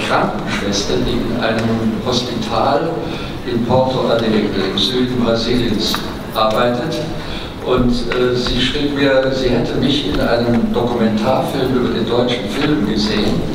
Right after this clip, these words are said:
Und sie müsste mir doch sagen, ich hätte eine große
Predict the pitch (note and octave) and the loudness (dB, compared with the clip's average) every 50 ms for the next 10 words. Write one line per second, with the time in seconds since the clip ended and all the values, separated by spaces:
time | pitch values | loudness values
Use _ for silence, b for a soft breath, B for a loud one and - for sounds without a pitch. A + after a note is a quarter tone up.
0 | - - - B B B B B B B - - - - A2+ A#2 C#3 - D#3 E3 | -4 -6 -6 B B B B B B B -8 -6 -2 -2 0 0 0 0 0 0
1 | D#3 - C3+ - - - - - - - D3+ - C3 - - - B2+ B2 B2+ C#3+ | 0 -2 -2 0 2 2 0 0 0 0 2 2 2 2 0 -2 -4 -4 -2 0
2 | D3+ D3+ D3+ D3 D3+ - B2+ B2 - D#3 D#3 D#3 D3+ | 0 0 2 0 2 2 2 2 2 2 2 2 0